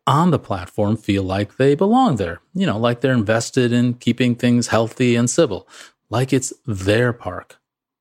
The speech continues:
Well, we've seen the large platforms have trouble doing this. They put so much emphasis on using machines to automatically detect and remove bad content that there's no sense of belonging.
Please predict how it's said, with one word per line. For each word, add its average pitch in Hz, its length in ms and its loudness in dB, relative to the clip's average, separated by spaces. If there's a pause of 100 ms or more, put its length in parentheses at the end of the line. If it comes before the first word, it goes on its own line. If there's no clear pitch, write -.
(300)
Well, 135 380 2
we've 139 240 2
seen 233 260 4
the 175 80 4
large 120 400 0
platforms 95 560 -6
have 98 160 -2
trouble 98 300 -2
doing 143 260 2
this. 87 220 -10 (300)
They 135 100 2
put 139 200 0
so 165 320 0
much 165 300 2
emphasis 131 560 -2
on 104 160 0
using 104 400 2
machines 110 760 2
to 113 200 -4
automatically 123 680 0
detect 135 600 -6
and 95 160 -2
remove 113 380 2
bad 113 260 0
content 143 440 -2 (460)
that 160 120 0
there's 160 180 2
no 180 140 2
sense 120 320 -2
of 123 100 2
belonging. 135 460 0